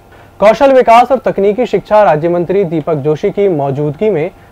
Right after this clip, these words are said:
राज्य मंत्रालय में प्रदेश के रोजगार विभाग और यशस्वी Academy for Talent Management Private Limited पुणे के बीच पब्लिक प्राइवेट पार्टनरशिप मोड के आधार पर रोजगार कार्यालयों के प्लेसमेंट सेंटर के रूप में उन्नयन के लिए एमओयू पर हस्ताक्षर हुए।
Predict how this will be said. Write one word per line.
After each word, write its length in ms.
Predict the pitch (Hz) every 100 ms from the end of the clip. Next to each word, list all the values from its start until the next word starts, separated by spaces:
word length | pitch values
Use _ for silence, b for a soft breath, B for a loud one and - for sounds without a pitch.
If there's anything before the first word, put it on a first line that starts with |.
| b
राज्य 240 | 180 214
मंत्रालय 440 | 240 220 214 220 247
में 160 | 233
प्रदेश 400 | 240 185 175 208
के 160 | - 214
रोजगार 420 | 175 147 156 156
विभाग 400 | 151 147 165 127 -
और 80 | 165
यशस्वी 440 | 170 151 190 202 208
Academy 460 | 147 175 180 202
for 180 | 190 180
Talent 360 | 151 147 160 151
Management 380 | 151 151 170 156
Private 300 | 147 139 143
Limited 280 | 151 151 160 -
पुणे 180 | 147 147
के 120 | 147
बीच 240 | 139 180 185 b b -
पब्लिक 340 | 202 196 226 240 -
प्राइवेट 380 | 185 190 214 208
पार्टनरशिप 580 | 170 151 170 160 175 -
मोड 180 | 160 175
के 100 | 156
आधार 240 | 131 160
पर 240 | 180 143 165 b b b
रोजगार 520 | 196 190 226 226 185
कार्यालयों 440 | - 170 175 196
के 160 | 202 196
प्लेसमेंट 560 | 190 160 156 185 190 180
सेंटर 360 | 165 160 208
के 100 | 202
रूप 200 | 160 175
में 120 | 170 170
उन्नयन 400 | 151 156 190 196
के 100 | 208
लिए 200 | 147 -
एमओयू 360 | 147 170 180 160
पर 180 | 147 143
हस्ताक्षर 440 | - 135 - 135
हुए। 220 | 123 127